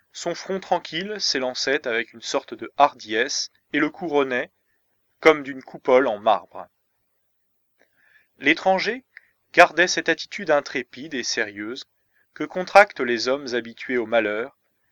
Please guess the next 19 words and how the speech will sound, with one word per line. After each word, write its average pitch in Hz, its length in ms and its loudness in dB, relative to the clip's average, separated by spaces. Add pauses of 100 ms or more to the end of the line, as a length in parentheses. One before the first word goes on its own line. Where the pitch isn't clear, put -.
(140)
faits - 340 2
par 160 160 2
la 156 120 4
nature 170 440 -4
pour 131 220 -2
affronter 135 520 0
avec 107 380 -4
impassibilité 135 1000 -6 (600)
les 123 120 -2
foules 147 300 -8
furieuses 127 680 -4 (760)
et 147 80 0
pour 131 200 -8
regarder 147 380 2
en 123 160 2
face - 340 4
les 107 140 -6
grands 123 260 0
dangers. 107 480 -6